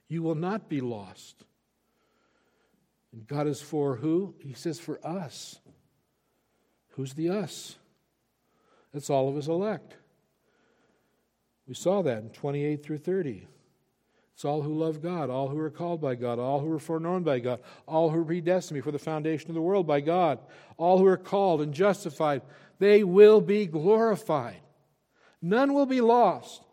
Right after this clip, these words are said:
because God is for us, His people. And then we see, since God is for His elect,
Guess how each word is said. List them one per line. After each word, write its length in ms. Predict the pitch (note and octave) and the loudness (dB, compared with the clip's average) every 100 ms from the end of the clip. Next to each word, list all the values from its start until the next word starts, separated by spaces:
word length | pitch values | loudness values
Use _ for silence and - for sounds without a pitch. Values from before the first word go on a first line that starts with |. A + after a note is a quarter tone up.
| _ _ | _ _
because 260 | - A3 C#3+ | -6 -4 -4
God 440 | C#3 G3+ G#3+ G#3 | -2 0 0 -2
is 380 | F#3+ F#3+ F#3+ F3+ | -2 4 4 2
for 500 | - - F3+ F3+ F3+ - - | -8 -4 -2 0 -4 -10 -10
us, 500 | - F3 A#2 - - _ _ _ | -4 -4 -6 -18 -20 _ _ _
His 240 | D#3 D#3 | -6 -6
people. 500 | - A3 A3 C3+ - _ _ _ _ _ _ _ _ _ _ _ _ _ _ _ _ _ _ _ _ _ _ _ _ _ _ _ _ _ _ _ _ _ | -4 -2 -2 -4 -12 _ _ _ _ _ _ _ _ _ _ _ _ _ _ _ _ _ _ _ _ _ _ _ _ _ _ _ _ _ _ _ _ _
And 120 | A#2 | -12
then 100 | C3+ | -8
we 80 | C#3 | -8
see, 460 | C3 - E3 C3 A#2 - - _ _ _ _ _ _ _ _ _ _ _ | -8 0 0 0 -8 -20 -20 _ _ _ _ _ _ _ _ _ _ _
since 280 | - C#3 - | -12 -12 -4
God 240 | C#3 C#3 | 0 0
is 160 | C3+ - | 0 -6
for 360 | - C#3+ C3+ | -6 -2 0
His 200 | B2 B2+ | -2 -4
elect, 500 | A2+ A#2 C#3 F3+ - | -4 -2 -2 -2 -10